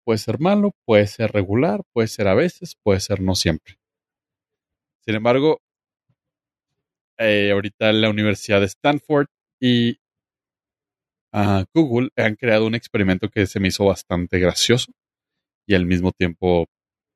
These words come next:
posiblemente preocupante. Porque creó un, una aldea virtual donde, y quote, quote, viven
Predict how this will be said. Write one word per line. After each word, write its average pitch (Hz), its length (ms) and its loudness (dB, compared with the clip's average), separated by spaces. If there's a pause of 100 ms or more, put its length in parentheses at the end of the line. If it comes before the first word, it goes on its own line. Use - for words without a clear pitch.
(540)
posiblemente 175 1300 0 (100)
preocupante. - 680 -4 (800)
Porque 151 260 -2
creó 127 460 2
un, 117 440 -6 (600)
una 123 220 0
aldea 120 320 0
virtual 120 520 0 (260)
donde, 104 540 0 (500)
y 98 320 0 (420)
quote, 107 300 -4
quote, 123 260 -2 (120)
viven 117 460 -2